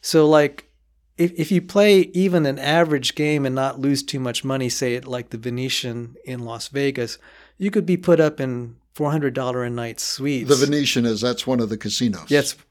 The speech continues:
Speaker 1: it's my favorite casino.
Speaker 2: Oh, <laughs> that's your favorite one. Okay.
Speaker 1: Yeah, it's a real classy place, nice and clean.
Speaker 2: Have they,
Speaker 1: ele-,
Speaker 2: have, have
Speaker 1: very,
Speaker 2: they ever,
Speaker 1: very ele-
Speaker 2: have they ever comped you?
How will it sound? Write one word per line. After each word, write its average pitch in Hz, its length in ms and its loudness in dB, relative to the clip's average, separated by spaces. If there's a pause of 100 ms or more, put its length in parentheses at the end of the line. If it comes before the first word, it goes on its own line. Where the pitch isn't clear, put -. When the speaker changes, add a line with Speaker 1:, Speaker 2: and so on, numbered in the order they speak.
(200)
Speaker 1:
it's - 160 -6
my 127 120 -2
favorite 135 400 -2
casino. 117 440 -8
Speaker 2:
Oh, - 200 2
<laughs> - 40 -10
that's - 200 2
your 180 100 2
favorite 151 440 2
one. 123 180 -2
Okay. 107 380 -6 (220)
Speaker 1:
Yeah, 127 280 4
it's - 280 -12
a - 40 -8
real 180 200 8
classy 156 440 4
place, 139 600 2
nice 139 320 4
and 135 100 -2
clean. 135 380 -2
Speaker 2:
Have 117 100 0
they, 123 160 4
Speaker 1:
ele-, 135 120 6
Speaker 2:
have, 139 120 4
have 101 80 -8
Speaker 1:
very, 139 200 6
Speaker 2:
they 123 120 4
ever, 139 100 6
Speaker 1:
very 131 120 4
ele- 117 200 -4
Speaker 2:
have 120 120 -2
they 113 160 4
ever 107 160 0
comped 110 320 -4
you? 117 200 -8